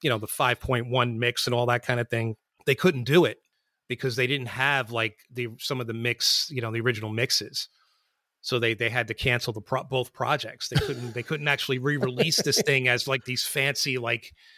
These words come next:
Speaker 1: you know, five point one oh audio
Speaker 2: Yeah.
Speaker 1: thing. And, you know,
Speaker 2: 'Cause they
Speaker 1: it
Speaker 2: didn't have
Speaker 1: just
Speaker 2: the mix, they didn't have the
Speaker 1: it just
Speaker 2: masters.
Speaker 1: didn't, it just didn't exist.
Speaker 2: Yeah.
Speaker 1: They lost
Speaker 2: Yeah.
Speaker 1: the, the masters, which is a shame. I don't know, just a couple of songs, but, you know, it's
Speaker 2: Yeah.
Speaker 1: enough
Speaker 2: Well,
Speaker 1: to,
Speaker 2: we, we ended
Speaker 1: you know.
Speaker 2: up getting what we got then. I mean, and,
Speaker 1: Yeah.
Speaker 2: and I'm ha-, I'm,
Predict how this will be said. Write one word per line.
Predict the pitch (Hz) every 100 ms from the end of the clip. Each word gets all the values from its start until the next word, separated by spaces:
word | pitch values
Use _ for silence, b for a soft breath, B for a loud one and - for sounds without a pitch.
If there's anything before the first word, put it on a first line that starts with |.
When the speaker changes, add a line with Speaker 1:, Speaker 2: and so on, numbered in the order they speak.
| b b
Speaker 1:
you | 139
know, | 127 117
five | - 139
point | - 147 139
one | 127 135
oh | 135 139 156
audio | 135 135 135 127
Speaker 2:
Yeah. |
Speaker 1:
thing. | 120 - 151 156
And, | 127
you | 135 135
know, | 139
Speaker 2:
'Cause | 135
they |
Speaker 1:
it | 127
Speaker 2:
didn't | 127
have | 139
Speaker 1:
just | 123
Speaker 2:
the | 127
mix, | 135 -
they | 143
didn't | 127
have | 127
the | 120
Speaker 1:
it | 113
just | 123
Speaker 2:
masters. | 123 135 127
Speaker 1:
didn't, | 139 123
it | 120
just | 139 -
didn't | 123
exist. | 120 113 143 143 - - _
Speaker 2:
Yeah. | 135 127
Speaker 1:
They | 127
lost | 117 123 127
Speaker 2:
Yeah. | 165 123
Speaker 1:
the, | 120 113 107
the | 113
masters, | 113 139 - 104 - - b b b b -
which | -
is | 110
a |
shame. | 113 131 120 139
I |
don't | 165
know, | 135
just | 165 147
a |
couple | - 123 110
of |
songs, | - 160 143 117 101
but, | 117 113 - -
you | 123
know, | 110 107 _ _ -
it's | -
Speaker 2:
Yeah. | 127
Speaker 1:
enough | 123 120
Speaker 2:
Well, | 139
Speaker 1:
to, | 185 - -
Speaker 2:
we, | -
we | 147 147
ended | 151
Speaker 1:
you |
know. | 175
Speaker 2:
up | 143
getting | 160 170
what | 165
we | 160
got | 147 196 247
then. | 117 120
I |
mean, | 127 127
and, | 123
Speaker 1:
Yeah. | 120
Speaker 2:
and | 143
I'm | 135
ha-, | 123 143 -
I'm, | 139